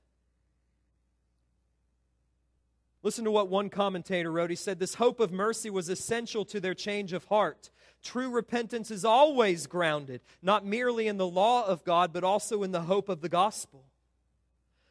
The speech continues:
True repentance is an evangelical repentance. It is actuated not merely by fear of wrath, but also by hope of grace.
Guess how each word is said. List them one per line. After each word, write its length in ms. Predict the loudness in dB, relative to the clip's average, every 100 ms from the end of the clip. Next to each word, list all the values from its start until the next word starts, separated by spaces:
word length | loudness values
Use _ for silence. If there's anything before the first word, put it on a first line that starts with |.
| _
True 280 | -6 -4 0
repentance 580 | 0 0 -2 -2 -6 -6
is 160 | -6
an 80 | -2
evangelical 720 | -2 -2 -2 0 0 0 -2
repentance. 920 | -2 -4 -8 -8 -12 -20 -20 -20 -20 -20 _ _ _ _ _ _ _ _ _ -6
It 100 | -2
is 100 | 4
actuated 640 | 4 2 0 2 2 2
not 200 | 0 0
merely 360 | -2 -2 -2
by 180 | 2 0
fear 340 | 0 -4 0 0
of 120 | 0
wrath, 440 | 4 4 4 -2
but 120 | -4 0
also 300 | 0 -2 -2
by 160 | -2
hope 300 | 0 -2 -2
of 160 | -6 -8
grace. 760 | -2 -2 -2 -8 -16 -16 -18